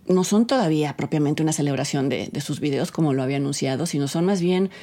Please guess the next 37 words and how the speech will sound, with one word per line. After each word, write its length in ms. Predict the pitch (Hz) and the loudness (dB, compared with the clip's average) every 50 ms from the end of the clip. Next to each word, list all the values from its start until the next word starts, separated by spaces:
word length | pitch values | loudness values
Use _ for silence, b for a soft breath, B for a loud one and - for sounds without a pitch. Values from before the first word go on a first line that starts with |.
| B B B B B | B B B B B
una 140 | 180 208 220 | 2 4 4
celebración 680 | 208 180 160 151 151 156 156 - - 196 214 240 240 | 4 2 2 2 0 0 -2 0 0 2 4 4 4
de 60 | 208 180 | 2 2
ese 140 | 165 170 156 | 2 0 -2
temperamento, 880 | - 147 143 131 143 135 135 131 131 135 139 135 135 - 127 110 - - | 0 0 0 0 0 -2 -2 0 0 0 -2 -2 -4 -4 -6 -6 -6 -4
un 240 | - 160 156 160 156 | -2 0 0 0 0
temperamento 580 | 156 170 151 - 151 139 143 143 147 - 143 - | 0 0 -2 0 0 0 0 0 -2 -4 -6 -4
que 80 | 147 | -4
algunas 300 | 139 143 139 147 151 147 | -4 -2 -2 -2 -4 -4
personas 400 | - - - - - 147 151 147 | -6 -6 -6 -4 -2 -2 -2 -2
llamarían 480 | 147 143 - 147 139 147 147 147 151 147 | -2 -4 -4 -4 -4 -4 -2 -2 -2 -4
suicida, 440 | - - 147 - 175 190 202 208 208 | -4 -6 -6 -2 0 2 2 2 2
pero 240 | 190 170 175 170 - | 2 0 0 0 -2
que 220 | - 185 185 185 | -2 -2 -2 -2
creo 240 | - - 147 143 - | -4 -4 -6 -4 -2
que 80 | 202 | -2
en 60 | 180 156 | -2 0
la 80 | 117 | -2
visión 380 | - 147 - - 156 139 147 151 | -4 -4 -4 -4 -2 -2 0 -2
de, 200 | 147 - - - B B B B B B B B B | -2 -4 -6 -10 B B B B B B B B B
de 60 | 156 156 | -2 -2
este 180 | - - 160 | 0 0 -2
cineasta 800 | - 156 151 151 151 147 147 143 - - - 170 160 156 - - - | 0 2 2 2 2 0 0 -2 -4 -4 -2 -2 -2 -2 -2 -4 -2
revela 340 | 156 156 147 143 147 151 151 | -2 0 2 2 2 0 0
más 140 | 151 143 - | 0 -2 -2
bien 200 | 147 147 147 147 | -2 -2 0 0
una 160 | 151 147 143 | 0 0 0
búsqueda 460 | 127 139 139 - - - 143 123 120 | -2 -2 -4 -6 -4 -4 -2 -2 -2
de 80 | 117 123 | -2 -4
sentido. 500 | - 131 123 127 - - 117 - - - B B B B B B B B B | -4 -4 -4 -4 -2 -4 -6 -6 -8 -14 B B B B B B B B B
Más 260 | 190 208 233 254 262 | 4 4 4 4 2
adelante 420 | 262 247 233 226 220 214 - 214 | 2 2 2 2 2 2 2 2
ya 120 | 190 143 - - - | 0 0 -2 -2 -2
Herzog 340 | 147 151 - - 156 - - | -2 -2 -2 -2 -4 -6 -4
cumple 480 | - 156 147 143 - 170 175 170 175 170 B B B B B B | -2 0 0 0 2 2 2 2 2 0 B B B B B B
su 200 | - - 214 - | -2 0 0 2
promesa 560 | 240 240 262 247 214 202 - 220 226 247 | 2 2 4 4 2 2 2 2 2 2